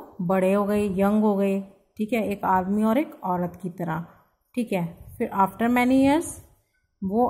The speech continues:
आदमी औरत, औरत क्या हो गए? बूढ़े हो गए, ठीक है? ओल्ड, ओके? Do you know, like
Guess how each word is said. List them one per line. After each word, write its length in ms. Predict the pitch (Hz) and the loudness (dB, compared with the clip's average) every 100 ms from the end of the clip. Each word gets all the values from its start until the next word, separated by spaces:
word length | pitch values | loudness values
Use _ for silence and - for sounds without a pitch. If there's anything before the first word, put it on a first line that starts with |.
| 208 | 6
आदमी 300 | 202 190 220 | 4 4 2
औरत, 380 | 226 220 220 - - | 4 2 0 -8 -4
औरत 340 | 202 202 202 - | 0 0 -2 0
क्या 120 | 226 | 2
हो 140 | 226 220 | 2 2
गए? 100 | 320 480 - - _ - 226 | 0 -2 -12 -20 _ -6 0
बूढ़े 280 | 233 220 | 4 4
हो 140 | 208 185 | 4 2
गए, 200 | 165 165 - - | 0 -4 -8 -8
ठीक 160 | 262 311 | -4 -2
है? 120 | 180 - - _ - | -2 -6 -20 _ -8
ओल्ड, 420 | 190 196 254 175 165 - _ - - _ - 214 | 0 2 2 0 -6 -16 _ -20 -20 _ -12 -6
ओके? 260 | 262 185 - - - _ _ _ _ _ _ _ _ - - - - 160 160 | -2 -2 -4 -16 -20 _ _ _ _ _ _ _ _ -20 -20 -20 -16 -12 -2
Do 120 | 240 240 | 2 4
you 140 | 302 | 4
know, 260 | 302 285 262 294 - - _ _ _ _ _ _ _ _ - - - - 190 196 | 6 4 4 0 -6 -20 _ _ _ _ _ _ _ _ -20 -20 -16 -6 0 4
like 440 | 214 220 302 - | 6 6 2 -4